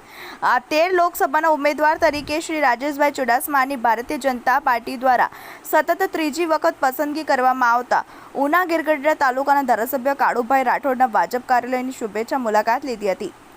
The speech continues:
આ મુલાકાત દરમિયાન ધારાસભ્ય શ્રી કાળુભાઈ રાઠોડે તેર જૂનાગઢ લોકસભાના ઉમેદવાર રાજેશભાઈ ચુડાસમાને ફૂલહાર પહેરાવી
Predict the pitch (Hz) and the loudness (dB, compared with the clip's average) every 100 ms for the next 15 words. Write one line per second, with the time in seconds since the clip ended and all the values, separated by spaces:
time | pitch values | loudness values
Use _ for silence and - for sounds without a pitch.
0 | - - - 202 254 247 262 285 370 370 | -20 -20 -4 -2 2 2 2 0 2 0
1 | 359 339 339 403 311 277 285 320 302 311 | 2 2 2 2 2 2 0 -4 -4 -6
2 | 330 349 285 262 254 285 294 277 226 294 | -6 0 0 0 0 0 2 0 0 -2
3 | 269 233 285 - - - - 294 285 285 | 0 0 -2 -8 -20 -20 -10 -2 0 0
4 | 277 254 254 269 254 247 247 269 247 247 | -4 0 2 0 0 -2 0 0 0 0
5 | - 226 233 247 254 294 233 220 233 262 | -2 -4 -4 0 2 2 0 -2 -6 -6
6 | 247 247 220 269 302 269 269 285 247 269 | -4 -2 0 0 0 -2 -2 -4 0 0
7 | 254 262 254 269 254 | 0 0 0 0 0